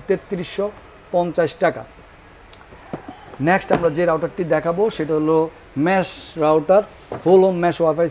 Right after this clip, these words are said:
সিস্টেম, ডুয়েল প্যাক। এটা হলো ডেকো এম ফোর ডুয়েল প্যাক গিগাবিট একটি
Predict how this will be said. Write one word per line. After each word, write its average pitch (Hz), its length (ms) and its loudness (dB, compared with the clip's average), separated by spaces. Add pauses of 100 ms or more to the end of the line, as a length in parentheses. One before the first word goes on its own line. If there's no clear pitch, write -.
সিস্টেম, 208 300 0 (360)
ডুয়েল 180 300 4 (140)
প্যাক। 185 160 4 (540)
এটা 151 140 -2
হলো 175 120 0 (100)
ডেকো 190 240 2 (200)
এম 170 140 -2
ফোর 190 140 0 (120)
ডুয়েল 175 240 0
প্যাক 190 200 2
গিগাবিট 165 380 0
একটি 185 140 -8